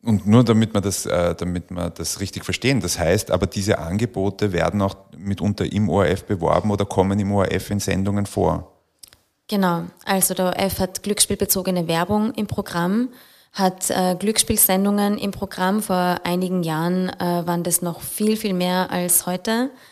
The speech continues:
Speaker 2: und ist eben selbst an einem Glücksspielunternehmen beteiligt. Also Glücksspiel und O R F ist wie ein Dreifach-Jackpot.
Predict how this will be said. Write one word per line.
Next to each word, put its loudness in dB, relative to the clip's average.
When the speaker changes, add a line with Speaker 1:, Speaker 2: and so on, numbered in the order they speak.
Speaker 2:
und 4
ist 0
eben -2
selbst 0
an 0
einem 0
Glücksspielunternehmen -2
beteiligt. -10
Also -4
Glücksspiel 0
und 0
O 2
R -2
F -4
ist -4
wie 0
ein 0
Dreifach-Jackpot. -6